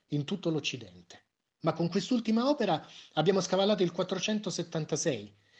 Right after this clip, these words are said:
e i territori dell'ex impero romano ora sono occupati in pianta stabile dai cosiddetti regni barbarici. Come ha scritto il grande storico Henri Pirenne, il vecchio palazzo, cioè l'impero,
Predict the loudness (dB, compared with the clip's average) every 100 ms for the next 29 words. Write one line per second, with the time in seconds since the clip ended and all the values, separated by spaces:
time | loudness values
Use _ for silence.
0 | 0 2 4 4 4 4 4 2 0 -4
1 | -4 -2 -2 -2 -2 -2 -2 -4 -8 -20
2 | 2 6 6 4 0 0 0 0 0 -2
3 | 0 0 -2 -6 -2 -2 0 0 0 -2
4 | -2 -4 -2 -2 0 0 0 0 -2 -4
5 | -8 -10 -16 -16 -14 -14 -16 _ _ _
6 | _ _ _ -2 -2 0 0 2 2 4
7 | 2 2 0 -2 0 0 0 0 -2 -4
8 | -4 -2 0 0 0 -2 -6 -12 _ _
9 | 0 0 2 0 2 0 2 0 -2 -6
10 | -8 -8 -8 -4 -2 -2 -4 -2 -2 -2
11 | -6 -10